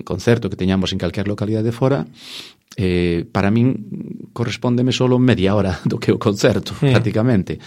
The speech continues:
Speaker 1: O resto do día é todo deles disfrute, co cual non é que non lles quita tempo, senón que lles,
Speaker 2: <laughs>
Speaker 1: lles dá, lles dá vida.
Speaker 2: Bueno, imos falar do evento do fin de semana. Em,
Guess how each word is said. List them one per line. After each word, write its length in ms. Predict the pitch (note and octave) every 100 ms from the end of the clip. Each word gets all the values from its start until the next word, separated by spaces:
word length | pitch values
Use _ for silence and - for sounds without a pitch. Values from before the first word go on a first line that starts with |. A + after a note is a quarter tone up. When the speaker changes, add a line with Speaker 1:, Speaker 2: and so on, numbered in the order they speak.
| - - -
Speaker 1:
O 80 | G2+
resto 320 | G2+ - G#2+
do 80 | A2+
día 200 | A#2 G2
é 40 |
todo 240 | G#2+ F2+
deles 320 | F#2 A2 F2 F2
disfrute, 480 | G2+ A#2+ G2+ F2+
co 80 | -
cual 320 | G2+ G#2 A2 - - - - -
non 160 | A2 G#2+
é 80 | G#2
que 80 |
non 160 | G#2+ A2+
lles 160 | G#2 A#2
quita 240 | A#2+ G#2
tempo, 240 | A#2+ F#2
senón 320 | - F2 F#2 F#2+
que 160 | E2+
lles, 240 | F2 D3+ D3 - -
Speaker 2:
<laughs> 40 |
Speaker 1:
lles 480 | G2+ G2 F2+ F2+ F#2
dá, 240 | F2 - - _ _ _ -
lles 160 | - -
dá 80 |
vida. 320 | - - - _ _
Speaker 2:
Bueno, 400 | A#2 A#2+ G2+ F#2 -
imos 320 | F#3+ G3+ G#3+
falar 240 | A3 A3 G#3
do 160 | G3
evento 320 | F#3 E3 E3+
do 120 | E3 D#3
fin 80 | D#3+
de 160 | C#3+
semana. 480 | D3+ D#3 E3 E3 E3+ -
Em, 600 | B2+ B2 A#2+ A#2 A#2